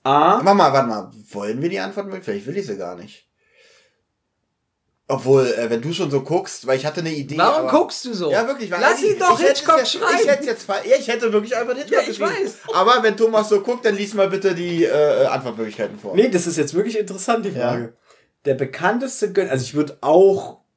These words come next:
Speaker 1: ich hätte meine Tendenz, sagen wir mal so,
Speaker 2: Ja.
Speaker 1: aber, ähm, eine Sache bringt mich aus dem Konzept, ganz
Speaker 2: Mal
Speaker 1: ehrlich.
Speaker 2: Hitfeld.
Speaker 3: Noch mehr Tipps?
Speaker 1: Der bekannteste Gönner der drei Fragezeichen heißt A. Parker Frisbee, B.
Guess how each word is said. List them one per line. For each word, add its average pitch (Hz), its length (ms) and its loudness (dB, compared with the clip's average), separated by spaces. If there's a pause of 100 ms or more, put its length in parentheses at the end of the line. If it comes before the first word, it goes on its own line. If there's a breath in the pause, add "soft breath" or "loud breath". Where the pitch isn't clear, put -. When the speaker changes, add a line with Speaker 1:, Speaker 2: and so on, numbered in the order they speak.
(100)
Speaker 1:
ich 143 160 -8
hätte 180 180 0
meine 156 380 2
Tendenz, 151 500 0
sagen 139 220 0
wir 135 80 -2
mal 139 180 0
so, 139 100 -6
Speaker 2:
Ja. 196 240 0 (440 loud breath)
Speaker 1:
aber, 170 600 2 (680)
ähm, 165 200 -14
eine 170 280 0
Sache 165 320 2
bringt 170 300 -4
mich 147 180 -8
aus 143 140 -4
dem 143 80 -14
Konzept, 143 560 -4
ganz 135 180 -2
Speaker 2:
Mal 135 80 -2
Speaker 1:
ehrlich. 135 140 2
Speaker 2:
Hitfeld. 147 220 -2
Speaker 3:
Noch 196 280 2
mehr 240 220 0
Tipps? - 540 2
Speaker 1:
Der 180 260 4
bekannteste 196 880 -2
Gönner 190 360 2
der 151 140 2
drei 151 140 0
Fragezeichen 151 720 -4
heißt 143 340 -8
A. 135 360 -4 (380 soft breath)
Parker 160 380 2
Frisbee, 151 720 0 (840 soft breath)
B. 180 680 4